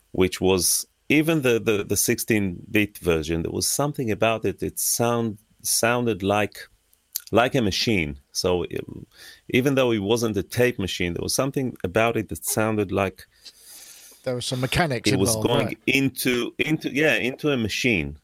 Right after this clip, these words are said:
Speaker 1: rather than, uh, a computer. And I kind of miss this, uh, because n-,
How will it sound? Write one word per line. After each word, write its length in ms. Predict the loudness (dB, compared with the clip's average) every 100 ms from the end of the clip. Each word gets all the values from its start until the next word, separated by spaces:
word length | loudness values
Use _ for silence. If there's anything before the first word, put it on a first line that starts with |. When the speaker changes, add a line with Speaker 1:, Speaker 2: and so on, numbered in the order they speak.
| _
Speaker 1:
rather 340 | 0 2 2 0
than, 300 | 0 -2 -4
uh, 220 | 0 0 0
a 80 | 0
computer. 460 | -2 -2 -2 0
And 160 | 0 0
I 60 | 0
kind 260 | 0 0
of 120 | 0 2
miss 420 | 2 2 -2 -6 _ _ -20 _ _ _ -2
this, 380 | 2 2 2 2
uh, 640 | 2 2 2 0 0 -2
because 280 | -2 0 0
n-, 100 | -2